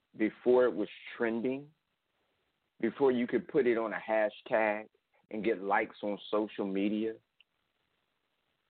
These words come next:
you should have been out there when Tamir Rice got murdered. You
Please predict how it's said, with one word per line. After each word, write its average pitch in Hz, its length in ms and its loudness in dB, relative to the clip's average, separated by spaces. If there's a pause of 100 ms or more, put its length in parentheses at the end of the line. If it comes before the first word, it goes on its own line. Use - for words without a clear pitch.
(1160)
you 117 180 4 (120)
should 143 120 6
have 113 120 2
been 101 160 2
out 92 260 -4
there 92 300 0 (260)
when 95 200 -6
Tamir 87 400 -4
Rice 73 180 -2 (140)
got - 240 -12
murdered. 71 200 -14 (1500)
You 123 200 4